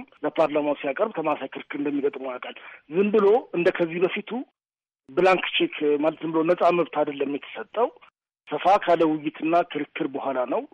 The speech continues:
ማለት በደንብ ሲሪየስሊ ነው የተወሰዱት እነዚህ ነጥቦች። ዝም ብሎ ችላ ሊባሉ የሚችሉ አይደሉም። ስለዚህ እነዛ ሁለቱ ናቸው። እነዛ የምጋራቸውን ስጋቶች የጸጥታ ኃይሉ ይህን ነገር አቢዩዝ እንዳያደርገው፣ አላግባብ እንዳይጠቀምበት፣ እንደዚሁም የአስቸኳይ ጊዜ አዋጁ የመፍትሄ አካል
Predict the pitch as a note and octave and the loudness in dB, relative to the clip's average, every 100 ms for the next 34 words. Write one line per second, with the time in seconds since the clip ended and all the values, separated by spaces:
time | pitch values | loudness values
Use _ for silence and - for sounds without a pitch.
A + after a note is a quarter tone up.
0 | - _ _ A2+ C3 F#3+ G3 G3 G3+ - | -20 _ _ -2 0 2 2 2 2 2
1 | G3 F3+ F#3+ E3+ D3+ D3+ - D3+ - D#3 | 2 2 0 0 0 -2 -4 -6 -2 -2
2 | C#3+ D3+ D3 D3+ - D3+ D#3+ D3+ D3 D3+ | 0 -2 -2 -8 -8 -4 -4 -2 0 0
3 | C#3 C#3+ C#3 C#3 D#3+ D3+ B2+ A#2+ A#2+ E3+ | 0 -2 -2 -4 -2 -2 -4 -14 -4 -2
4 | F3 C#4+ - - - E3 F#3+ F#3+ D#3 F#3+ | -2 -4 -10 -16 -6 2 4 4 4 4
5 | C4 - F3 - F#3+ E3+ - D3 D3+ E3 | 4 2 0 0 2 2 2 0 0 2
6 | E3+ E3 E3+ E3 F3 - E3 - D#3+ D3 | 2 2 4 4 4 2 -4 -2 0 2
7 | G3+ B3+ - - - - _ - D#3 D#3+ | 0 -2 -4 -12 -18 -20 _ -8 -4 -2
8 | D#3 D#3+ E3 E3+ - _ D#3 D#3 D#3 D#3 | 0 2 2 0 -4 _ 0 2 2 0
9 | - D#3 C#3 D#3 D3 D3 C#3 C#3+ C#3+ C#3 | 0 -2 -2 -4 -2 0 0 2 2 2
10 | C#3+ D3 C#3+ C#3 - - G3 G#3 B3+ - | 0 -2 -2 -4 -4 0 0 2 -2 -2
11 | - _ _ - _ - D#3 E3+ D3+ E3+ | -20 _ _ -20 _ -8 0 0 0 -2
12 | C#4+ E4 _ - B2+ - - E4+ D3 D#3 | -2 -4 _ -12 -10 -6 -2 0 0 2
13 | D3+ D#3+ F#3+ E3 E3 - E3+ C#3+ - D3 | 2 2 0 0 0 -2 2 2 2 -2